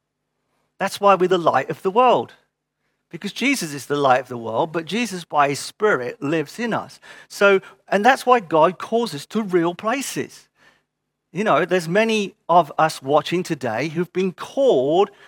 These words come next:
to Scarborough or to the borough of Scarborough or to one of the towns and villages that surround this or to North Yorkshire or to our nation. But even when we,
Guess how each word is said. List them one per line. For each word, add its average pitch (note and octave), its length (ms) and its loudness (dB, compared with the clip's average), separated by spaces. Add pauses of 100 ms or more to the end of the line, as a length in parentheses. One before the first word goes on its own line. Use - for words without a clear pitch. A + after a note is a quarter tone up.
(120)
to G3 100 -8
Scarborough E3 760 2
or C#3+ 160 -2
to E3+ 100 -16
the G3+ 80 -2
borough B3+ 480 6
of D3+ 140 -2
Scarborough A2+ 640 -4 (180)
or E3 140 2
to F#3 120 -8
one G#3+ 220 4
of G3+ 80 0
the G3+ 80 4
towns F#3+ 400 -2
and F#3 100 -4
villages G3 400 -2
that G#3 180 -8
surround A#3 560 0
this A#2+ 280 -8 (240)
or F3 100 -2
to G#3 160 -2
North G#3+ 340 2
Yorkshire A3 540 0
or - 200 0
to G#3+ 200 2
our G#3 160 8
nation. G#3+ 640 -2 (400)
But A3 100 0
even D4+ 300 2
when C4 160 2
we, G#3+ 160 0